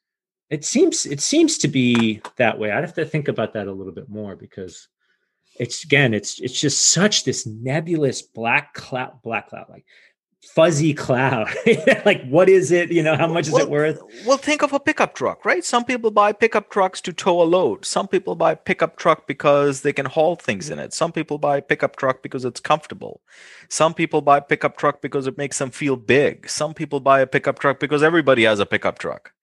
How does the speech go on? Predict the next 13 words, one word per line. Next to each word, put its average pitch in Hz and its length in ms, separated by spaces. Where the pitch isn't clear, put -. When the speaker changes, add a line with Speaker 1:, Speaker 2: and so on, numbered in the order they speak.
Speaker 2:
right? - 200
Again, 170 480
same 143 440
truck, 175 480
but 131 100
different 147 300
vantage 196 420
point. - 340
Speaker 1:
Yeah, 127 260
true. 143 360
True - 160
Speaker 2:
So 131 60
Speaker 1:
enough. 127 220